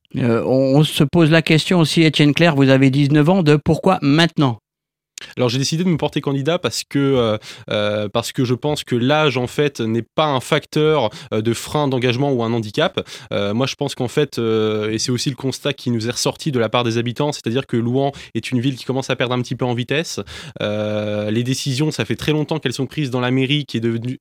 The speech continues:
Speaker 2: qui est devenue pour les élus une tour d'ivoire en réalité, où, euh, ça fait très longtemps je pense qu'ils n'ont pas écouté un Louanais. Euh, donc, euh, la ville perd en vitesse et moi je suis quelqu'un qui est assez dynamique, euh, qui est assez, euh,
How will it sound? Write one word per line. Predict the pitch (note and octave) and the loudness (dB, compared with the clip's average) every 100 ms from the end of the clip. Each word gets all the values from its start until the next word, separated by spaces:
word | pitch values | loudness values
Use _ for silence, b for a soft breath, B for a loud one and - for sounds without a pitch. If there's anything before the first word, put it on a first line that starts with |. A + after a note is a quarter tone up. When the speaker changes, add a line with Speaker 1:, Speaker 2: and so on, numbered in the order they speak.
| - | -8
Speaker 2:
qui | - | -4
est | |
devenue | B2+ B2 D3+ | -2 0 -4
pour | - A#2+ | -4 -2
les | A2+ A2 | 0 0
élus | C3+ C#3 D3 B - | 0 0 -2 B -4
une | A#2 | -2
tour | A2 C#3 | -2 -4
d'ivoire | A#2+ B2+ C3+ D#3+ | -2 0 2 2
en | C3 | 2
réalité, | A2+ A#2+ A#2 A2+ C#3+ F3 B B C#3+ | 0 0 -2 -2 0 0 B B -6
où, | A2+ A#2 | 0 0
euh, | G#2+ | 0
ça | - | -2
fait | A#2 B2 | -4 -2
très | C#3+ | -2
longtemps | C#3+ C#3 D3+ | -2 -4 -4
je | B2 | -2
pense | D3 C#3+ | -4 -6
qu'ils | - | -4
n'ont | A#2 A2+ | -4 -2
pas | C#3 | -2
écouté | C#3 - C3+ | -2 -4 -4
un | C#3 C3 | -2 0
Louanais. | B2+ B2+ C3 E3 G3+ B B - | 2 2 2 0 -4 B B -6
Euh, | G#2+ G#2+ G#2+ | -2 0 -2
donc, | A#2 A2+ | -2 -2
euh, | A#2+ A2+ A2 G#2+ A2 | 0 0 0 0 0
la | A#2 | 0
ville | B2 D#3 | 0 -2
perd | - E3 | 0 2
en | C#3+ | 2
vitesse | B2+ B2 D3+ G3+ - G2+ B B | 0 2 2 0 -4 -6 B B
et | A2 | 0
moi | C#3 | 0
je | B2+ | 0
suis | A#2+ C3 | -4 -4
quelqu'un | C3+ A#2+ D3 D3 | -4 -4 -4 -4
qui | C#3+ - B2 B2 | -4 -8 -6 -2
est | B2 | 0
assez | C#3 - D3 | -2 -2 0
dynamique, | D3+ D3 C#3 F#3 - F#2+ B B - | 2 4 4 2 -2 -6 B B -6
euh, | G#2+ G#2+ | -2 0
qui | G#2+ - A#2+ | -2 -2 -2
est | A#2 | 0
assez, | C#3 - - D3 C#3+ | -2 -4 -2 0 0
euh, | B2+ A2+ A2 G#2+ G#2+ G#2 G#2 | 2 0 0 0 0 -2 -2